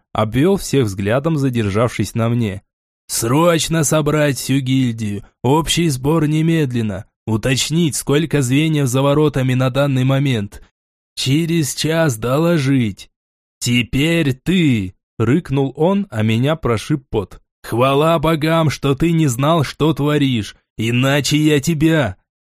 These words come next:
уже с тобой разговаривал бы по-другому. Запомни, если по твоей вине что-то случится хоть с одним охотником, который сейчас в рейде,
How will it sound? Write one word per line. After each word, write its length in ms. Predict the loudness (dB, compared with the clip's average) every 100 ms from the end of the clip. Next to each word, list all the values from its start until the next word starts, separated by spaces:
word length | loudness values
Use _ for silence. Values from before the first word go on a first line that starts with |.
| _ _
уже 420 | 0 0 0 0
с 60 | 0
тобой 360 | 0 0 2 2
разговаривал 800 | 0 0 2 2 2 2 2 2
бы 160 | 0
по-другому. 920 | 0 -2 2 0 0 0 0 -4 -10 _
Запомни, 1000 | -4 -2 0 -2 2 2 2 0 -4 -8 -16 _
если 600 | -2 2 2 2 2 0
по 180 | 2 -2
твоей 440 | 0 2 2 2
вине 400 | 2 2 2 0
что-то 420 | -2 0 0 0
случится 640 | -2 0 0 0 -2 -4 -2
хоть 220 | -2 -2
с 120 | 0
одним 420 | -2 2 2 2
охотником, 760 | 0 2 2 4 0 -4 -4 -2
который 540 | -2 0 0 2 0
сейчас 520 | 0 -2 0 0 0 0
в 100 | 2
рейде, 580 | 4 4 2 -2 -10